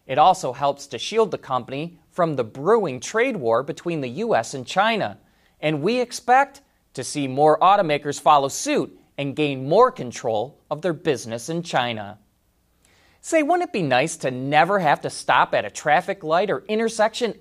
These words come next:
ever again? Well, Ford is testing new technology called intersection priority management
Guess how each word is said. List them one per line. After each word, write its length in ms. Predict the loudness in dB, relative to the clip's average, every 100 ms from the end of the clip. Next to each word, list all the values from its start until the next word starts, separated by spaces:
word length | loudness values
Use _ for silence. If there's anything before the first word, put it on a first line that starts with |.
| -2
ever 300 | 0 4 4
again? 460 | 6 4 4 2 -4 _ _ _ _ _ _ -2
Well, 100 | 0
Ford 300 | 2 0 0
is 140 | 0
testing 420 | 0 0 -2 -2
new 140 | -2 -4
technology 1000 | -4 -4 -2 0 2 0 -2 -10 -12 _
called 280 | 0 0 -2 _
intersection 680 | -4 -4 -2 -2 0 -2 -6
priority 580 | 2 2 4 4 2 -2
management 600 | -2 0 -2 -4 -6